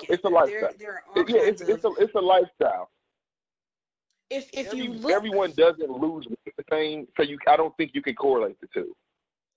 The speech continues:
Speaker 2: I, I absolutely agree. And, and scientifically, it's been proven that weight does not always directly correlate to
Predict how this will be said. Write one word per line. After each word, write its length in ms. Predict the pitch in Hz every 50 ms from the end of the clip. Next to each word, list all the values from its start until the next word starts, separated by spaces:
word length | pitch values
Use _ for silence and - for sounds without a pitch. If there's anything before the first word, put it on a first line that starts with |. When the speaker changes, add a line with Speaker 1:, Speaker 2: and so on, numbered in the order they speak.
| _ _ -
Speaker 2:
I, 160 | 254 277 277 254
I 200 | 277 285 294 285
absolutely 480 | 285 285 - - 269 262 254 247 240
agree. 320 | 226 208 240 247 208 190 185
And, 240 | - 220 220 220 220 - - - - - _ -
and 400 | 240 254 247 247 240 233 233 233
scientifically, 1080 | - - - - 262 254 285 285 269 254 240 - - 277 302 - 254 233 - 214 202 196
it's 260 | 202 - 214 220 220 -
been 180 | 233 214 202
proven 540 | 202 - 233 233 277 285 247 233 202 202 208
that 280 | 202 190 190 175 160 185
weight 300 | 190 202 226 254 170 151
does 220 | 208 202 202 196
not 260 | 202 196 190 190 -
always 640 | - 190 202 202 202 190 196 185 180 180 180 180 180
directly 640 | 175 185 185 175 170 180 180 180 180 - 190 175 165
correlate 680 | _ - - 202 202 202 196 180 175 165 165 156 _
to 260 | - - 202 180 165